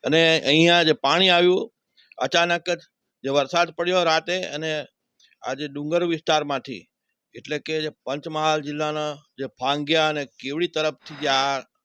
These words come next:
પાણી આવ્યું અને એ પંચમહાલ તરફથી કેવડી ફાંગિયા તરફ આવ્યું ને એ, એ જ પાણી સીધું આ સુરઈ નદીની અંદર ઠલવાયું, જે સુખી ડેમનો ઉપરવાસનો, સુખી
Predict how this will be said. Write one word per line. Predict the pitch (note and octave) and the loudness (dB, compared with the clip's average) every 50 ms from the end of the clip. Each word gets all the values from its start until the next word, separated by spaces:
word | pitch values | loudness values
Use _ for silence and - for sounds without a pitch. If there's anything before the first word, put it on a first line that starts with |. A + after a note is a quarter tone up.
| _ _ _ | _ _ _
પાણી | - A2+ C#3+ E3 E3+ | -10 -8 -4 0 2
આવ્યું | E3 D3+ D#3 D#3+ E3+ F#3 - - _ _ _ _ _ _ _ _ _ _ _ _ | 2 2 2 2 -2 -4 -8 -14 _ _ _ _ _ _ _ _ _ _ _ _
અને | A#2+ C3+ C#3+ D3 C#3+ | -10 -6 -4 -4 -2
એ | D3 D3 | -2 -4
પંચમહાલ | - _ D3 D3 D3 D#3 D3+ D3 D3+ D3+ | -4 _ -8 -6 -4 -2 0 0 0 0
તરફથી | - - C#3 C#3+ - - F#3 | -2 -4 -8 -10 -6 -6 -8
કેવડી | F3 - - D#3+ D#3+ D#3+ | -8 -6 -6 -2 -2 -2
ફાંગિયા | D3+ - C3+ C3+ C3 C3 B2 | -2 -2 -6 -6 -4 -4 -4
તરફ | B2 B2 A#2 A2+ G2+ A2 | -2 -4 -4 -4 -6 -6
આવ્યું | A2+ A2+ A#2+ C3 C#3 | -6 -6 -6 -6 -6
ને | C#3 C#3 C3+ - _ _ _ _ _ _ _ - C#3 | -6 -8 -8 -12 _ _ _ _ _ _ _ -4 -2
એ, | |
એ | D3+ | -2
જ | D3 - D3+ D#3 - - - | -2 -2 -4 -8 -8 -8 -8
પાણી | C3+ C3+ C#3+ D3+ D#3+ D3+ C#3 - _ _ _ | -6 -4 -4 -4 -6 -8 -12 -18 _ _ _
સીધું | - C#3 C#3 D3+ D#3+ D#3 - - | -12 -12 -8 -6 -6 -8 -6 -6
આ | B2 C3+ C#3 C#3+ C#3+ | -4 -2 0 0 -2
સુરઈ | D3 - _ _ - - - D#3+ D#3+ E3 F#3 G3 G3+ G3+ F#3+ | -4 -8 _ _ -18 -4 2 2 4 6 6 4 4 4 2
નદીની | E3+ E3 D#3 D3+ D#3 D#3 D3+ D3 | 2 0 0 -2 -2 0 0 0
અંદર | C#3+ C#3 C3+ | 0 0 -2
ઠલવાયું, | A#2+ C#3 C#3 C3+ D3 D#3 D#3+ E3+ F3 - - _ _ _ - _ _ _ _ - | -2 -4 -6 -2 0 0 0 0 -2 -6 -12 _ _ _ -20 _ _ _ _ -14
જે | G2 C3 D3 | -6 -4 -4
સુખી | C#3+ - D#3 D3 - - F3+ E3+ | -4 -4 -8 -8 -4 0 0 2
ડેમનો | D#3+ D#3 D3 D3 C#3+ D3 D#3 | 2 2 0 0 -2 -4 -4
ઉપરવાસનો, | D#3+ D3 - - C#3+ C#3 C#3 C3+ B2+ A#2+ - A#2 A#2+ A2+ | -4 -8 -6 -6 -4 -2 0 0 -2 -2 -4 -10 -12 -12
સુખી | - - B2 - - D#3 D#3+ D#3+ D#3 C3+ - | -12 -14 -16 -14 -8 -6 -4 -4 -4 -6 -12